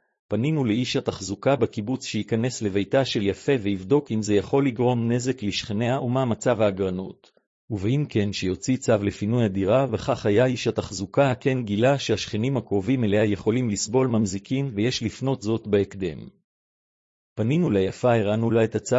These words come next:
בידינו ודיברנו איתה גלויות שהמצב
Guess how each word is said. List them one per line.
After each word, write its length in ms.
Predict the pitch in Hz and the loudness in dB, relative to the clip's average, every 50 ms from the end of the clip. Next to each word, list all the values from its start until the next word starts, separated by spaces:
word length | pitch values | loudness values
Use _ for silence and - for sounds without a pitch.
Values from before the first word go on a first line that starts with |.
| 127 110 | 2 2
בידינו 500 | 104 101 101 98 101 113 120 123 113 95 | 2 2 2 4 2 0 0 0 -2 -2
ודיברנו 480 | 101 98 101 101 101 117 123 123 131 120 | -2 -2 -2 0 2 2 2 2 0 -2
איתה 240 | 107 - - 135 135 | -2 0 2 0 0
גלויות 420 | 110 104 107 104 110 117 117 - | 2 2 2 4 4 4 2 2
שהמצב 580 | - 113 101 104 104 - - - 143 135 131 | 0 -2 0 0 -2 -2 0 2 2 2 0